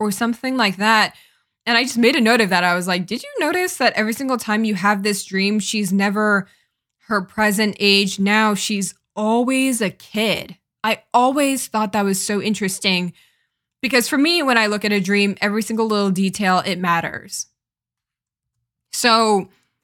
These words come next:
you know, she's been a child in every single one of these recurring dreams. And then, of course,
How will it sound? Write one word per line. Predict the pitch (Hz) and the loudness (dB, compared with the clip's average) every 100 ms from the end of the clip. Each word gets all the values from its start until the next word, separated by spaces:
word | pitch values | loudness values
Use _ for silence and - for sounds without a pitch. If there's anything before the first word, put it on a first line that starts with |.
| _ _ | _ _
you | 220 233 | 0 2
know, | 220 | 2
she's | - 269 214 | 2 2 2
been | 233 | 2
a | 220 | 2
child | - 233 208 202 190 | 2 4 6 4 2
in | 208 196 | -4 -2
every | 220 208 208 | -2 -2 -2
single | 220 202 | 0 0
one | 202 202 | 0 0
of | 196 | 0
these | 196 | -2
recurring | 190 - 214 202 185 | -4 -4 -2 0 0
dreams. | 208 220 220 208 196 190 | 0 2 4 4 0 -2
And | 214 | 0
then, | 208 202 | 2 2
of | 196 - | 0 -4
course, | 226 220 202 190 - | 0 2 2 -2 -6